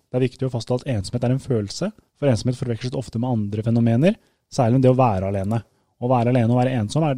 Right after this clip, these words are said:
imidlertid to distinkte fenomener. Så har vi jo touchet det litt da, uten å se på en definisjon på hva det faktisk er, og at det er en fø-, følelse, det er ikke nødvendigvis det å være alene da, som vi føler vi egentlig klarte å definere det før. Vi hadde egentlig ikke trengt definisjon i dag.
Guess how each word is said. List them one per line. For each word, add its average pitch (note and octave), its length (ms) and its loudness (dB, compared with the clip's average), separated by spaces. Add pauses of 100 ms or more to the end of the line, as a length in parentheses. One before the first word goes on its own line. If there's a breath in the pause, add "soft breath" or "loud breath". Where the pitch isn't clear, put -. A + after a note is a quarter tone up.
imidlertid B2 380 0
to B2+ 100 2
distinkte A#2+ 580 -6
fenomener. A2+ 500 2 (520 soft breath)
Så C#3 80 0
har B2 80 4
vi C#3 80 4
jo D3+ 100 0
touchet A#2 320 -4
det A#2 120 -2
litt - 100 -8
da, D3 100 -2
uten A#2+ 160 -6
å C3 80 -4
se - 300 -6
på A#2 140 -4
en A#2 80 -2
definisjon C3 500 -2
på C3 100 -2
hva A#2 140 4
det - 80 -2
faktisk A#2 340 -6
er, E3 140 0 (380 loud breath)
og B2+ 80 -4
at B2 40 0
det C3 80 4
er A2+ 120 0
en A#2+ 80 0 (280)
fø-, B2 320 -2
følelse, A2+ 480 0
det A#2 80 2
er G#2+ 80 0
ikke - 80 -2
nødvendigvis A2+ 320 0
det A2 80 -2
å G#2+ 80 -2
være G2 300 -6
alene F#2 260 -6
da, B2 120 0
som A2+ 180 -8
vi A2 80 -2 (720)
føler D3 160 6
vi C#3 80 4
egentlig B2+ 320 0
klarte A2 220 2
å G#2 40 -2
definere A2 320 -2
det A2 80 -6
før. A2 140 -2
Vi B2 80 0
hadde G#2+ 160 0
egentlig G#2+ 180 -6
ikke A2+ 140 -10
trengt A2+ 180 -2
definisjon B2+ 380 2
i - 20 4
dag. F#3 140 0